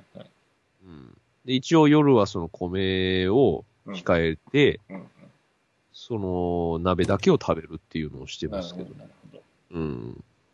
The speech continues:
Speaker 1: まあ、鍋ぐらいかな、俺もう毎日楽しいの。
Speaker 2: <laughs>
Speaker 1: どうよ？どう？
Speaker 2: ノンフィクションじゃん、それもさ、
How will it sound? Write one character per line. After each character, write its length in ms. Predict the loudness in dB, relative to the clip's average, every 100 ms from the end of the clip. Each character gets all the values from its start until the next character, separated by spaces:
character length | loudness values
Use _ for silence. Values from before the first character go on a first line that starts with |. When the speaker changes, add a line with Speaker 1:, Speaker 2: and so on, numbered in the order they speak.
| _ _ _ _ _ _ _ _ _ _ _ _ _ _
Speaker 1:
ま 80 | -6
あ、 140 | -4 2
鍋 180 | 4 6
ぐ 140 | 6
ら 80 | 6
い 60 |
か 140 | 2 -2
な、 240 | -2 0
俺 180 | 0 0
も 100 | -2
う 60 | -6
毎 320 | -6 -4 -4
日 280 | -6 -10 -10
楽 200 | -8 -8
し 120 | -6
い 20 | -6
の。 640 | -4 -4 -4 -4 -4 -6 -8 -10 -10 -6 -6 -6 -12 -8 -10 -4 -6 -4 2
Speaker 2:
<laughs> 0 |
Speaker 1:
ど 240 | 4 6
う 60 | 6
よ？ 200 | 4 -2 _ _ _ _ -10 -4 -4 -6 _ _ _ -10 -8 -4 0 2 0 -4 2
ど 460 | 6 6 4 0 -8
う？ 180 | -12
Speaker 2:
ノ 280 | -2 -2 -2
ン 80 | -6
フ 40 |
ィ 140 | -12 -8
ク 60 |
シ 120 | 0 0
ョ 140 | 0
ン 60 | -2
じ 100 | -4
ゃ 80 |
ん、 80 | -4
そ 160 | -4 -4
れ 140 | -2
も 180 | -6 -4
さ、 160 | 2